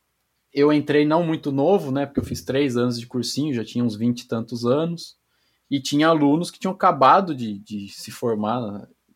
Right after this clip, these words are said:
estavam com dezessete anos, assim. E é bem diferente, assim, quando a gente é novo, uma pessoa de dezessete, outra de vinte e um, sabe? É um, já é um,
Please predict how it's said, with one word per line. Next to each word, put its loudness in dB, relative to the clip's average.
estavam 0
com -4
dezessete 2
anos, -4
assim. -14
E 2
é 4
bem 4
diferente, 0
assim, -10
quando -6
a -4
gente -8
é -6
novo, -6
uma -12
pessoa -8
de -10
dezessete, -2
outra -8
de -12
vinte -8
e -8
um, -4
sabe? -4
É -2
um, -8
já 0
é 2
um, -4